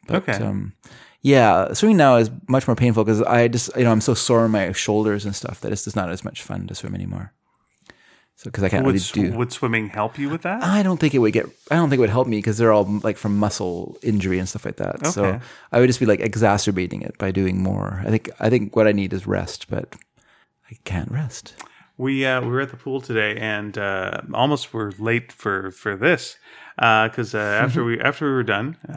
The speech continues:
Speaker 2: uh,
Speaker 1: can't be late for this.
Speaker 2: uh, we, we, we sat down for a while and we're, and we're looking at the bench that was next to us, like,
Speaker 1: Okay.
Speaker 2: just outside of the pool.
Speaker 1: Sure.
Speaker 2: And there was a dog, and the dog was tied to a bench. And I was like,
Speaker 1: Mm.
Speaker 2: "Where's the dog's, uh, person? What's
Speaker 1: Yeah.
Speaker 2: up? What's up with this?"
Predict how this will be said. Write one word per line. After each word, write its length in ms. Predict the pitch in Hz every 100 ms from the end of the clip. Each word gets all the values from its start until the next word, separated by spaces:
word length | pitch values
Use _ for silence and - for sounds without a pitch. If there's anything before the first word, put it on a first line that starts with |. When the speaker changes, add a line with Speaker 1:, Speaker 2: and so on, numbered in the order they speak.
| 117
Speaker 2:
uh, 100 | 104
Speaker 1:
can't 180 | 127 104
be 120 | 101
late 240 | 90 92 -
for 100 | -
this. 240 | - -
Speaker 2:
uh, 340 | 107 101 95 92
we, 240 | 104 107
we, 300 | 101 104 101
we 160 | 95 101
sat 260 | - 104 101
down 220 | 101 101
for 140 | -
a 20 |
while 140 | 107 127
and 120 | 127 110
we're, 100 | 104
and 160 | 113
we're 80 | 113
looking 260 | 127 135 117
at 120 | 107
the 100 | 104
bench 520 | 98 117 117 120 -
that 120 | 113
was 240 | 110 101 107
next 340 | 120 170 -
to 140 | 101 87
us, 200 | 110 -
like, 80 |
Speaker 1:
Okay. 100 | 135
Speaker 2:
just 160 | 131 -
outside 300 | 139 - 104
of 80 | 98
the 60 |
pool. 200 | 95 104
Speaker 1:
Sure. 240 | 104 131 131 - - -
Speaker 2:
And 80 | 120
there 60 | 120
was 140 | 117
a 20 |
dog, 320 | 143 240 120 95
and 120 | 104
the 20 |
dog 200 | 101 107
was 140 | 110
tied 340 | - 110 101 -
to 100 | 113
a 60 | 107
bench. 260 | 180 131
And 40 | 117
I 20 |
was 100 | 107
like, 80 | 123
Speaker 1:
Mm. 80 | 123
Speaker 2:
"Where's 180 | 104
the 60 | -
dog's, 400 | - 156 147 -
uh, 240 | 160 160 160
person? 340 | 254 247 98
What's 180 | 98 120
Speaker 1:
Yeah. 100 | 117
Speaker 2:
up? 80 | -
What's 140 | - -
up 80 | 160
with 100 | -
this?" 200 | -